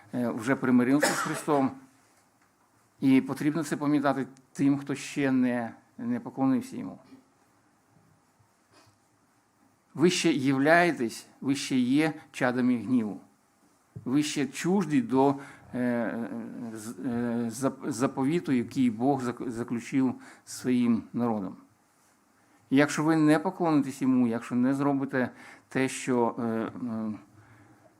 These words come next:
жадає від кожного з нас Бог, то ви є чада гніву. Е, але не-, написано, "Тож пам'ятайте", але, е, далі ми читаємо,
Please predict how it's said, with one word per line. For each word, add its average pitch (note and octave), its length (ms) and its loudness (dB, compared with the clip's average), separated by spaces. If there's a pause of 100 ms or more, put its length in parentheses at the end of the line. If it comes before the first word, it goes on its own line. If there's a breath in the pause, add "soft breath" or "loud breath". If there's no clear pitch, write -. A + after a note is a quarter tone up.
(220)
жадає A#2+ 400 2
від A#2 140 -2
кожного A#2 480 -2
з A2 40 -8
нас A2+ 240 -4
Бог, C3+ 380 -6 (340 soft breath)
то A2+ 340 -4 (120)
ви A2+ 180 -4
є B2 200 -2
чада G#2+ 440 -8 (160)
гніву. G#2+ 420 -6 (520 loud breath)
Е, A#2+ 200 -2
але C3+ 200 4
не-, E3 180 0
написано, D#3 540 0
"Тож D3 120 -4
пам'ятайте", C#3+ 760 2
але, C3 320 2
е, C3 140 2
далі D#3 240 4
ми C#3 140 4
читаємо, C#3 560 0